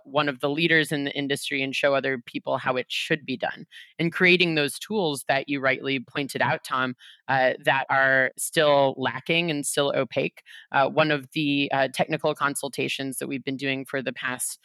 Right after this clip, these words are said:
uh, two years, specifically with, uh, the Energy Web nonprofit,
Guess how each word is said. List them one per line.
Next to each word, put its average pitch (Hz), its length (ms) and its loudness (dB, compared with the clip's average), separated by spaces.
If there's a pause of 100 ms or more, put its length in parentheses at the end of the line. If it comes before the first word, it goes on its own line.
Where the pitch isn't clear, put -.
(300)
uh, 131 240 2
two - 180 -2
years, 151 480 2
specifically 139 720 -4
with, 131 300 -2
uh, 131 200 2
the 135 460 -2
Energy 151 340 0
Web 135 320 0
nonprofit, 131 680 0